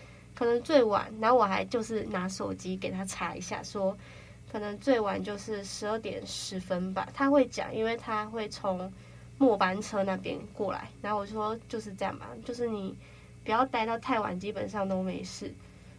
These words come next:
他就跟我说：“哦，是这样吗？”因为他说他是从新竹过来玩的。然后我就说：“哦，这样子哦。”然后其实我整路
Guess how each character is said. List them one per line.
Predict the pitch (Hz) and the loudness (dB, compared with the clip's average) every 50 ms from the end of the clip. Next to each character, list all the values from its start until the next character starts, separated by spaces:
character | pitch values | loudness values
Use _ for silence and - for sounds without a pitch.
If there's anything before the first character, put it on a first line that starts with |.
| - - - - - | -16 -14 -14 -6 -2
他 | - 247 233 | 0 0 2
就 | 247 240 | 2 2
跟 | 233 226 226 | 2 0 -2
我 | 226 220 220 | -2 -4 -6
说 | - - 220 220 - - | -6 -6 -6 -6 -4 -4
：“哦， | 247 254 254 254 254 254 254 254 262 262 | -4 -2 -2 -2 -2 -2 -2 -4 -4 -6
是 | - - 285 277 | -6 -4 -4 -2
这 | 277 - | -2 -2
样 | 254 240 214 | -2 -2 -2
吗？” | 208 208 202 196 196 - | -4 -4 -4 -4 -4 -4
因 | - 247 262 | -2 0 2
为 | 262 262 | 2 0
他 | 262 - 240 233 | -2 -4 -8 -8
说 | 233 - - 240 233 226 226 233 | -8 -8 -6 -6 -4 -4 -6 -6
他 | - 233 220 226 | -6 -6 -6 -4
是 | 233 226 | -4 -6
从 | - 226 202 196 190 | -6 -6 -8 -8 -8
新 | - - - 220 220 226 | -8 -8 -6 -4 -4 -4
竹 | 220 - 202 190 | -6 -8 -10 -8
过 | 190 - 214 | -6 -4 -2
来 | 202 185 180 180 | 0 0 0 0
玩 | 185 185 185 - - - - 185 | 0 0 0 -2 -4 -8 -6 -2
的。 | 202 196 190 - - - - - - - - - - | -2 -2 -2 -2 -6 -16 -18 -18 -18 -18 -20 -14 -8
然 | - 202 202 | -6 -4 -2
后 | 214 220 | -2 -2
我 | 208 208 | -4 -4
就 | 208 214 | -6 -8
说 | 214 - 226 - - | -8 -8 -8 -6 -4
：“哦， | 233 233 226 226 226 226 220 220 208 208 214 | -4 -2 -2 -2 -2 -2 -4 -4 -4 -6 -6
这 | - - | -6 -4
样 | 254 220 202 190 | -4 -4 -4 -6
子 | - 190 | -8 -8
哦。” | - - - - - - - - - - | -10 -12 -14 -16 -18 -18 -18 -18 -12 -6
然 | - 247 262 | 0 2 4
后 | 285 | 4
其 | 277 - 277 240 | 4 2 0 0
实 | 226 233 | 0 0
我 | 233 220 196 185 190 190 | 2 2 2 2 2 2
整 | 190 - 190 190 | 0 0 -2 0
路 | 190 220 247 233 | 0 -2 -2 -4